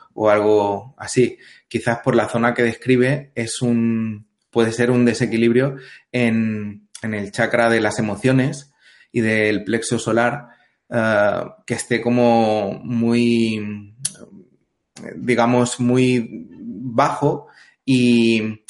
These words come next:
y genere mucha tensión física y le cueste o siente, sienta que le cuesta respirar.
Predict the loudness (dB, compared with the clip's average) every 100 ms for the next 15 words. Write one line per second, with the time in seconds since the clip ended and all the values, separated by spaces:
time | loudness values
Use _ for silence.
0 | -8 -6 -2 0 2 2 0 0 -2 -2
1 | -4 -2 -2 -2 -4 -4 -4 -2 -4 -6
2 | _ -4 0 0 0 0 -2 -6 -6 -10
3 | -16 -6 -4 -4 -4 -4 -6 -12 -20 -6
4 | -2 0 0 0 -2 0 -2 0 0 0
5 | -4 -4 0 0 -2